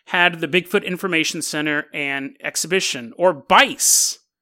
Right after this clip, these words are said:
I just realized is the acronym for that. This guy had been hunting Bigfoot. That was his thing. He was a Bigfoot hunter. Which,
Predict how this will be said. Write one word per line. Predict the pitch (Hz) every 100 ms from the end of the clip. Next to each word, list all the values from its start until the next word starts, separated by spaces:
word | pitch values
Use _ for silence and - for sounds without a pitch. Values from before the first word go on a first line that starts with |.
| _
I | - 156
just | 151 -
realized | 151 147 139 139 -
is | 143 131
the | 135
acronym | 135 - 131 127
for | 131 131
that. | 151 180 _ _ _ -
This | 226 -
guy | 294 339
had | 311
been | 220 233
hunting | 202 214 208 190
Bigfoot. | 151 160 - 135 120 -
That | 180
was | 202 - -
his | 240 196 -
thing. | - 139 110
He | 127
was | 139
a | 135 - -
Bigfoot | 214 - 170 -
hunter. | 147 - 233 _ _ _ _ _ -
Which, | 294 320 - -